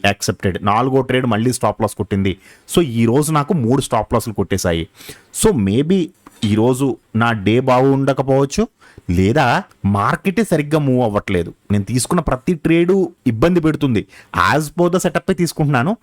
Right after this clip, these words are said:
but స్టాప్ లాస్లు కొడుతున్నాయి, so ఈ రోజుకి ఆఫ్ చేసేద్దాం అని బ్రేక్ తీసుకోండి. లాసెస్ని యాక్సెప్ట్ చేసి బ్రేక్ తీసుకోండి. అంతే తప్ప,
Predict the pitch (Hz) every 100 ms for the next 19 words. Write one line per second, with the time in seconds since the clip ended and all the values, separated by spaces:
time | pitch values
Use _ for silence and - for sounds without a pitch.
0 | - - - 160 185 - 160 147 160 143
1 | 139 120 107 90 - - 220 214 139 135
2 | 143 107 104 - 123 107 92 85 80 -
3 | _ _ - 165 160 92 110 117 120 -
4 | 90 80 80 _ - - - - 92 92
5 | 110 151 170 - 185 156 117 139 - 175
6 | - - 143 170 113 127 127 139 - 131
7 | 113 113 156 147 131 151 160